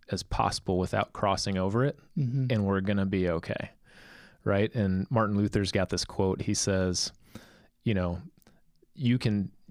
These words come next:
Speaker 1: you can't stop the birds from flying over your head, but you can sure stop 'em from making a nest in your hair,"
Speaker 2: <laughs>
Speaker 1: right? So let's not get as close to sin as, as we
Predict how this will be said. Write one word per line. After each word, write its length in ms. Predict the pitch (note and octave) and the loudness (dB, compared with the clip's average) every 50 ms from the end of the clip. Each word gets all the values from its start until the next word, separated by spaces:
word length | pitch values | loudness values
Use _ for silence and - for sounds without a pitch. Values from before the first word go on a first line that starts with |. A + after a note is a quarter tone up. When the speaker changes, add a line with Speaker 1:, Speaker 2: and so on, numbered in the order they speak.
| - - _ | -20 -20 _
Speaker 1:
you 160 | - D#3+ B2+ A#2 | -4 -2 -2 -2
can't 380 | - - B2 A#2 A#2 - - - | 0 0 0 0 0 -2 -2 -2
stop 340 | - - A#2+ G#2 - - | 0 2 2 0 0 -2
the 60 | - G#2 | -4 -6
birds 460 | F#2+ G2 G#2 G2 F#2+ F#2 F#2 F#2 - | -4 -2 0 2 2 2 0 -2 -4
from 200 | - - G2 F2+ | -4 -4 -6 -6
flying 400 | - - - G2+ G2 F#2+ F#2 F#2 | -6 -4 0 0 2 2 2 0
over 200 | F#2 F#2+ F#2 G#2 | 0 0 0 0
your 180 | G2 F2+ F2 F2+ | 0 0 0 -2
head, 320 | E2+ F#2 G#2 - - - - - - - - - - - - - - _ - | -2 -2 -4 -4 -4 -6 -10 -16 -16 -16 -16 -16 -18 -20 -20 -20 -8 _ 0
but 160 | A2+ - - | 0 0 2
you 180 | G#2+ A2+ C#3 | 2 2 2
can 160 | D#3 - E3 C#3 | 2 2 2 2
sure 240 | - - D#3+ D3 B2+ | 2 2 2 2 2
stop 300 | - - C3 B2+ B2+ - | 2 0 0 0 0 0
'em 100 | A2+ G2+ | -2 -2
from 200 | - A2+ G#2 G2+ | 0 0 0 2
making 260 | G#2+ A2 - G#2+ G2+ | 2 0 0 0 0
a 40 | F#2+ | 0
nest 360 | F#2 F#2 G2 G2 F#2+ - - G2 | 2 2 2 2 0 0 -2 -4
in 60 | G2 | -4
your 120 | F#2+ F#2 | -4 -4
hair," 400 | - - - G2 - - - - - - - E3+ - - - | -4 -4 -2 -2 -2 -2 -4 -6 -4 -2 0 0 0 -2 -4
Speaker 2:
<laughs> 320 | - - - _ _ - | -10 -16 -18 _ _ -4
Speaker 1:
right? 300 | - F#2+ G2 G2+ A2 - - - - - - - - - - - - | 0 2 2 2 2 0 -4 -10 -20 -20 -20 -20 -20 -20 -20 -12 -6
So 180 | - - A2+ G#2 | 0 0 2 4
let's 240 | A2 A2 A2 - | 2 2 2 2
not 360 | A#2+ A#2 A#2+ A#2+ B2+ B2 B2 A2+ | 2 2 2 2 0 0 -2 0
get 320 | A#2 A2+ A2 G#2+ - - _ - | 2 2 2 2 0 -4 _ -4
as 240 | A#2 G#2+ G2+ - - | -2 0 0 0 -2
close 480 | - - - - - A#2 A2 A2 G#2+ - | -6 -8 -6 -2 2 2 2 2 0 0
to 120 | - G#2+ | -2 0
sin 300 | - - A#2 A2 G#2+ G2+ | 0 0 0 0 2 2
as, 220 | G2 F#2 F#2+ - - - | 0 0 -2 -4 -6 -4
as 220 | - G#2 F#2+ G2 | -4 -4 -2 -2
we 300 | G2 F#2+ F#2 F2+ F2 F2 | -2 -2 -2 -2 -4 -6